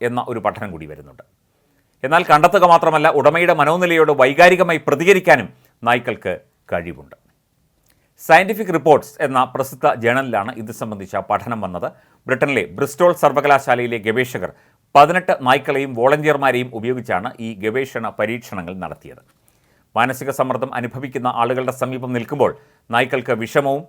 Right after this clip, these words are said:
സന്തോഷവും സമാധാനവും അനുഭവിക്കുന്നവർക്കരികിൽ നിൽക്കുമ്പോൾ അവർക്ക് സന്തോഷവും തോന്നുന്നു എന്നാണ് ഗവേഷകർ പറയുന്നത്. ജന്തുലോകത്തെ കാനിഡേ എന്ന ജീവി കുടുംബത്തിൽപ്പെട്ടതാണ് നായ്ക്കൾ.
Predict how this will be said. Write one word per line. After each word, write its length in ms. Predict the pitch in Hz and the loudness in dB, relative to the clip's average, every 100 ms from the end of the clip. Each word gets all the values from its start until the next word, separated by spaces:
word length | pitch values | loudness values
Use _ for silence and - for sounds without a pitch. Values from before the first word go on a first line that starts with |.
| _ _ _ _ | _ _ _ _
സന്തോഷവും 520 | 131 139 156 170 165 | -2 0 0 -2 -6
സമാധാനവും 580 | 156 147 160 156 160 160 | -4 -2 0 0 -2 -2
അനുഭവിക്കുന്നവർക്കരികിൽ 1000 | 143 143 156 147 139 143 135 131 131 131 | -6 -4 -4 -6 -6 -2 0 0 0 -2
നിൽക്കുമ്പോൾ 460 | 131 123 123 113 113 | -8 -8 -4 -4 -2
അവർക്ക് 260 | 113 113 110 | -4 -6 -6
സന്തോഷവും 580 | 123 147 180 156 127 110 | -6 -2 -2 -4 -6 -8
തോന്നുന്നു 480 | 117 123 113 101 - _ | -10 -8 -10 -12 -14 _
എന്നാണ് 340 | 120 107 90 117 | -8 -6 -6 -6
ഗവേഷകർ 480 | 104 104 - 92 110 | -6 -6 -6 -10 -8
പറയുന്നത്. 460 | 90 76 73 - _ _ _ _ _ _ _ _ _ _ | -8 -10 -18 -20 _ _ _ _ _ _ _ _ _ _
ജന്തുലോകത്തെ 720 | 113 175 202 202 185 151 73 _ - | -2 2 4 4 2 -2 -4 _ 0
കാനിഡേ 460 | 156 180 180 165 - | 2 4 2 2 0
എന്ന 260 | 139 131 123 | -2 -2 -2
ജീവി 260 | 113 127 135 | -6 -8 -4
കുടുംബത്തിൽപ്പെട്ടതാണ് 960 | 123 120 117 107 101 107 85 110 104 | -4 -4 -6 -8 -6 -4 -4 -6 -8
നായ്ക്കൾ. 260 | 85 - | -10 -10